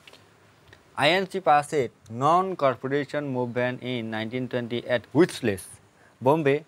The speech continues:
लखनऊ, इलाहाबाद, कलकत्ता। इसका सही आंसर होगा ऑप्शन डी, कलकत्ता। नेक्स्ट क्वेश्चन, high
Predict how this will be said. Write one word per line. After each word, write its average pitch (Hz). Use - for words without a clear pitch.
लखनऊ, 123
इलाहाबाद, 117
कलकत्ता। 139
इसका -
सही 139
आंसर 135
होगा 131
ऑप्शन 120
डी, 117
कलकत्ता। 117
नेक्स्ट 151
क्वेश्चन, 143
high 165